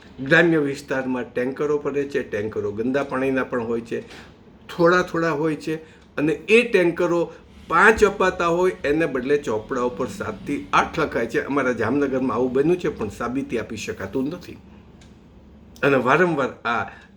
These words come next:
ન્યૂઝપેપરમાં પણ આવે છે. ગામડાઓમાં પીવાના પાણીની તંગી માટે ટેન્કરો વિકલ્પ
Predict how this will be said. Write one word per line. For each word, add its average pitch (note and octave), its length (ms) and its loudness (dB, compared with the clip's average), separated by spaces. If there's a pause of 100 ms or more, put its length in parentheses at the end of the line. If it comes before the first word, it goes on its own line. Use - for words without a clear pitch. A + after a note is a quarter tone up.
(440)
ન્યૂઝપેપરમાં G2+ 800 -2
પણ F2 140 -8
આવે D#2+ 240 -10
છે. - 160 -18 (1600)
ગામડાઓમાં B2 680 2
પીવાના A2+ 380 2
પાણીની G2+ 380 -4
તંગી F#2 360 -6
માટે F2+ 480 -6 (540)
ટેન્કરો B2 500 4
વિકલ્પ G#2 440 -4